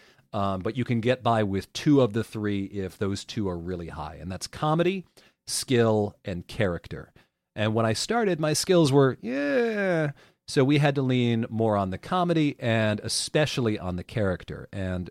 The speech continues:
Renaissance fairs, most people are English, Irish, Scottish. You get the stray German every now and then. Um, very few French people. And so I was like,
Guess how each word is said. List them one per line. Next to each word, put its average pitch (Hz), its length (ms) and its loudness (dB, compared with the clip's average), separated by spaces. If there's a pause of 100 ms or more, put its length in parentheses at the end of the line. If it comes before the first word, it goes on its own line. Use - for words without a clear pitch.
Renaissance 170 540 -2
fairs, 143 320 -2
most 120 180 -2
people 98 240 -4
are 87 140 -8
English, 127 480 -2 (340)
Irish, 98 600 -2
Scottish. 95 600 -2 (300)
You 123 80 -4
get 120 160 2
the 104 80 -6
stray 101 300 0
German 95 500 0 (180)
every 98 280 -2
now 92 200 -2
and 92 120 -2
then. 85 260 -4 (380)
Um, 95 520 -2
very 143 300 6
few 123 220 0
French 92 280 -4
people. - 360 -14
And 104 220 -6
so 113 140 -2
I 110 80 2
was 135 160 -2
like, 95 160 -4